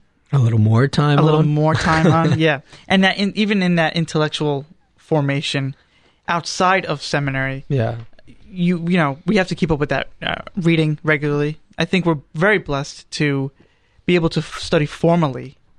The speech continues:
Speaker 2: what the
Speaker 1: Mm-hmm.
Speaker 2: church por-, puts forth in theology, but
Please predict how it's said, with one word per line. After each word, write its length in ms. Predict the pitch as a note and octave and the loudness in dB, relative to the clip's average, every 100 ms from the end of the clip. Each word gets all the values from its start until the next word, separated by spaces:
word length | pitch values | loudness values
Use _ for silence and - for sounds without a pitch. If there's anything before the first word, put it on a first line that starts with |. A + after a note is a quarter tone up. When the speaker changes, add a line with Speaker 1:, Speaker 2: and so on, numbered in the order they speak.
| - | -16
Speaker 2:
what 180 | G3 D3+ | -2 0
the 80 | A2+ | 0
Speaker 1:
Mm-hmm. 80 | A2 | -2
Speaker 2:
church 260 | D3 - | -2 -4
por-, 180 | - C#3+ - | -6 -8 -6
puts 200 | - D3 | -4 -4
forth 380 | - D3 C#3 - | -4 -6 -6 -8
in 340 | - C3+ C3 C3+ | -8 -6 -6 -8
theology, 500 | - D3+ C3 C#3 C#3 - - - - - - | -2 0 0 -4 -6 -10 -18 -20 -20 -20 -10
but 400 | D#3 D#3+ D3+ - | 0 2 2 0